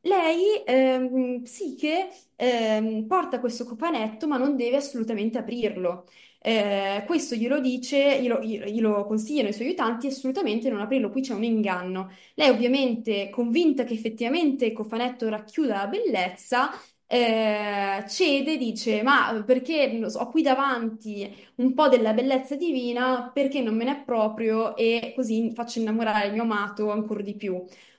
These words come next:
Ovviamente lo, lo apre ed è un sonno mortifero, quindi di nuovo siamo di fronte a quel topos della,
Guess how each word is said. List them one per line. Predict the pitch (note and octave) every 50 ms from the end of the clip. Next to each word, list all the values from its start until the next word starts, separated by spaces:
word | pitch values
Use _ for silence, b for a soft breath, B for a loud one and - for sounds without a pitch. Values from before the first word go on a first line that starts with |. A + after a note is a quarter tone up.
| B
Ovviamente | - A3+ C#4+ D#4+ F4 E4+ B3+ A3+ A#3 A3 G#3+
lo, | A3 G#3+ G#3 G3+ G3+ G3 G3 G3 G3+
lo | A3+ D4+ G#4
apre | F#4+ A#3 G3+ G#3+ A3+ C#4+ C#4 D#4 E4+ F#4 F4 -
ed | - - B3
è | A#3 G#3+
un | A3 A#3+ A#3+
sonno | A#3 - - G#3 G#3+ G#3+ G#3+
mortifero, | G#3+ G3 F#3+ - - C#4 C4 C4+ - G3+ F#3 F3+ F#3 F#3 - -
quindi | - B3+ A3 G#3
di | A3+ B3+
nuovo | C4 A#3+ A3 G#3+ G#3+ A3 B3+ C4 C4 C4 - - - _
siamo | _ - B3 A3+ A3+
di | A3+ A3+ A3
fronte | A3 A#3 A#3 A3+ B3
a | A#3+
quel | A3 G#3 A3 G#3+
topos | A3 B3+ A#3 A3+ A3+ A3+ A3+ A3+ -
della, | G#3+ G#3+ G#3 G#3+ G3 F#3+ F#3+ F#3 F#3 F#3 F#3 F3+ F3+ F3+